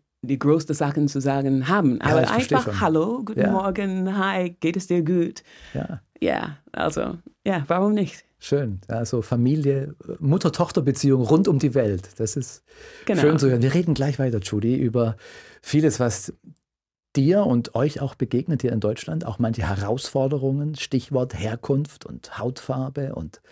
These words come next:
Speaker 2: was bedeutet das eigentlich alles? Aber vorher machen wir eine kleine Entweder-oder-Fragerunde.
Speaker 1: Okay.
Speaker 2: Und ich gebe dir zwei Alternativen. Du entscheidest dich für eine oder, oder legst eine dritte dazu oder sagst, „Ach, Käse, weiter“ oder so,
Speaker 1: Okay.
Speaker 2: wie auch immer.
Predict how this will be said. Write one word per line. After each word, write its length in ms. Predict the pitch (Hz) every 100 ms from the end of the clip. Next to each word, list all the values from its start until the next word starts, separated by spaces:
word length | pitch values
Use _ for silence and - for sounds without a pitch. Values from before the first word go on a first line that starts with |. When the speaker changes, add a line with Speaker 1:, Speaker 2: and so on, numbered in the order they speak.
| - -
Speaker 2:
was 140 | -
bedeutet 420 | 104 107 107 135
das 120 | 131
eigentlich 320 | - 110 127 113
alles? 240 | 127 156 - - -
Aber 160 | 127 135
vorher 240 | 190 185
machen 220 | 147 139
wir 60 | 147
eine 120 | 127
kleine 300 | 127 131 165
Entweder-oder-Fragerunde. 1160 | 139 139 127 - 107 90 - 80 87 78 87 165 -
Speaker 1:
Okay. 340 | 139 - - 196 - _
Speaker 2:
Und 200 | 127 120
ich 180 | - -
gebe 180 | 175 175
dir 160 | 175 156
zwei 320 | 151 170 202
Alternativen. 800 | 143 135 131 131 147 147 127 120
Du 80 | 127
entscheidest 520 | 120 - 127 151 -
dich 180 | 120 -
für 200 | - 110
eine 500 | 110 127 147 139 - -
oder, 520 | 113 110 110 110 101 - - - - - -
oder 120 | 98
legst 240 | 117 143
eine 80 | 147
dritte 280 | - 160 170
dazu 680 | 151 - 131 135 143 139 143
oder 360 | - 120 117 110
sagst, 420 | 110 107 - -
„Ach, 240 | 101 - -
Käse, 380 | 98 95 92
weiter“ 420 | 85 98 - 104 -
oder 140 | 101
so, 100 | 160
Speaker 1:
Okay. 140 | - 143
Speaker 2:
wie 20 |
auch 100 | -
immer. 180 | -